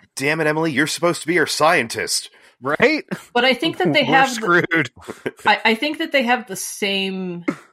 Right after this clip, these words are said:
Speaker 3: like, basic molecule underneath, and that you're changing different, uh, like, groups. So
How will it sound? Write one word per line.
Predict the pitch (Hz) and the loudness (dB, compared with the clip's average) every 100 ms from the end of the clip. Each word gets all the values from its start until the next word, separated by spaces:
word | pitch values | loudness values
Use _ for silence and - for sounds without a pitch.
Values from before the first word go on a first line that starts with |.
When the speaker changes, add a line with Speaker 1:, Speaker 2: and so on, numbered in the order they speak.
| _ _ _ _ _ _ _ _ - | _ _ _ _ _ _ _ _ -10
Speaker 3:
like, | 180 175 - _ _ _ _ - | -6 -6 -8 _ _ _ _ -4
basic | 185 185 - 208 - | -4 -4 -6 -8 -4
molecule | 175 175 180 180 185 180 139 | 0 2 0 -4 -4 -4 -4
underneath, | 175 170 156 160 196 196 | -4 -6 -8 -8 -10 -8
and | 156 165 | -8 -8
that | - | -10
you're | 151 | -12
changing | - - 165 175 170 165 147 | -14 -10 -8 -6 -8 -8 -8
different, | 156 156 165 156 147 - - - _ _ _ _ 160 | -10 -8 -10 -10 -12 -16 -18 -20 _ _ _ _ -10
uh, | 147 143 135 123 110 _ _ _ _ _ _ _ _ _ _ _ _ - | -8 -8 -10 -14 -18 _ _ _ _ _ _ _ _ _ _ _ _ -14
like, | 151 151 - _ _ _ _ _ _ _ _ _ 151 - | -10 -10 -14 _ _ _ _ _ _ _ _ _ -20 -18
groups. | 151 156 151 143 - - - | -14 -12 -12 -12 -16 -14 -12
So | - 160 156 151 143 | -8 -6 -6 -6 -10